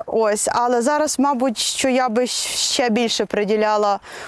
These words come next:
уваги цим словам, цій підтримці. Е, ось.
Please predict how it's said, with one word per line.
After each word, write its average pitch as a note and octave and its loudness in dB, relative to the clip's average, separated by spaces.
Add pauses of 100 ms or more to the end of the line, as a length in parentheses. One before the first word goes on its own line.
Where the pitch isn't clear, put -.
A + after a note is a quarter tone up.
(180)
уваги B3 2
цим A3 0
словам, A#3 0
цій G#3+ -2
підтримці. A3 0 (720)
Е, F#3+ 2
ось. F#3+ -2